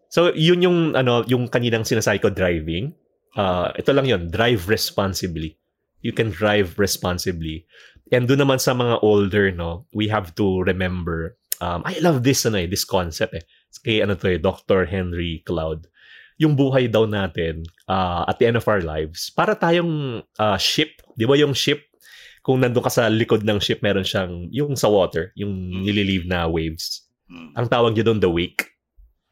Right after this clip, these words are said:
Speaker 1: So, may dalawang track yan eh, sa water. Pag lum-, dumaan yung ship doon. Yung dalawang track na yan, y-, yung wake,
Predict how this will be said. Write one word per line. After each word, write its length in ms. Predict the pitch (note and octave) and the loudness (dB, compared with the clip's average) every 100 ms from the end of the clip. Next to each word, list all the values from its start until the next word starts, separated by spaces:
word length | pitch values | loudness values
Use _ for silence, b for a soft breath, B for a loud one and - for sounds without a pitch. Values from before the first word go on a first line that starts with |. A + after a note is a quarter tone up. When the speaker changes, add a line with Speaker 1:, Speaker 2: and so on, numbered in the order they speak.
| _ | _
Speaker 1:
So, 160 | - C3 | -4 0
may 140 | C3+ | 2
dalawang 480 | B2 B2+ A#2+ B2 G#2+ | 4 4 4 2 0
track 260 | A#2 G#2 - | 0 0 -2
yan 180 | G#2+ | -2
eh, 100 | E2+ - _ | -2 -6 _
sa 160 | - G#2 | 0 2
water. 480 | F#2+ F2 F2+ F2 _ _ _ | 4 2 -2 -6 _ _ _
Pag 160 | - G#2 | -6 -2
lum-, 200 | G#2 F#2 | -2 0
dumaan 340 | G2+ G2+ F#2+ | 0 0 0
yung 100 | F#2+ | -2
ship 240 | - - - | -2 -6 -4
doon. 280 | F2 D#2 E2 B B B B - | -6 -6 -10 B B B B 0
Yung 220 | C#3+ D#3 | 2 4
dalawang 340 | C#3+ F3+ A#3 | 4 4 2
track 280 | - D#3+ - | -2 -2 0
na 80 | D3 | 0
yan, 240 | A2+ F#2+ F#2+ | 2 0 -2
y-, 140 | G2+ - - | -6 -8 -2
yung 220 | C3+ D3 A#2 | 2 4 2
wake, 320 | F2+ F2 | 0 -2